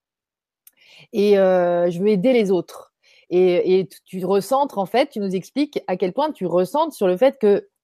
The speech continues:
euh, aide-toi, toi, d'abord, <laughs> et ensuite, tu vas aider. C'est comme ça que tu peux aider le mieux les autres. Tu vois ce que je veux dire ? Tu parlais d'une infirmière tout à l'heure, et effectivement,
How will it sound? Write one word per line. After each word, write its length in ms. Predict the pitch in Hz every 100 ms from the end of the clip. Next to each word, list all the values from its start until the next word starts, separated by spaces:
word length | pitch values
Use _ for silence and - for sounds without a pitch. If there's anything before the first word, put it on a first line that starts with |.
| _ _ _ -
euh, 300 | 190 180 160 - _ _ _ _ -
aide-toi, 500 | 254 226 208 220 196
toi, 300 | - 240 208
d'abord, 400 | 185 240 330 277
<laughs> 120 | 180
et 120 | 214
ensuite, 500 | 196 185 277 302 - 226 269 254 _
tu 180 | - 190
vas 260 | 190 208 -
aider. 320 | 180 190 175
C'est 120 | 220
comme 140 | 220 202
ça 120 | 320
que 60 |
tu 100 | 254
peux 120 | 208 208
aider 180 | 196
le 120 | 196 196
mieux 360 | 208 220 196 -
les 340 | 165 170 180 175
autres. 260 | 165 - -
Tu 100 | 196
vois 140 | 240
ce 80 | 262
que 80 | 247
je 80 | 233
veux 80 |
dire ? 200 | 220 262 - _ _ _
Tu 60 | -
parlais 400 | 196 240 202 - _ _ _ _ _ _ _ _
d'une 200 | 165 180
infirmière 560 | 175 170 160 170 175 151
tout 100 | 143
à 100 | 147
l'heure, 380 | 160 262 294 _ _ - - _
et 140 | - 160
effectivement, 720 | 156 165 - 151 160 233